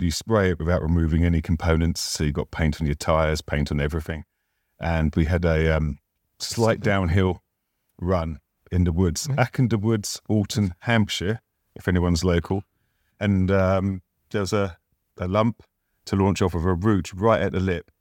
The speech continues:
Speaker 1: And
Speaker 2: Mm-hmm.
Speaker 1: in so nineteen seventy-nine-ish, at age seven, I could go and land beyond the roots of the big tree. I went back in late nineties in the full suspension F S R.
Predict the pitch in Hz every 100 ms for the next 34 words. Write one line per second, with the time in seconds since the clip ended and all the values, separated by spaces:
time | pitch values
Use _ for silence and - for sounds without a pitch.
0 | _ 87 90 90 - - _ _ 160 151
1 | - 101 92 - 98 104 113 104 98 95
2 | 90 - 98 92 90 92 98 92 78 80
3 | - 90 82 - 101 87 82 92 92 -
4 | 82 104 92 85 - _ - 90 95 90
5 | 87 101 104 98 87 82 82 - 92 85
6 | 90 - 82 78 76 110 - - 69 80
7 | _ _ - 101 135 117 117 113 - 113
8 | 104 101 98 92 _ _ _ _ _ 113
9 | 127 123 135 - 147 117 90 - 117 -
10 | 95 117 117 - 113 104 107 - 117 139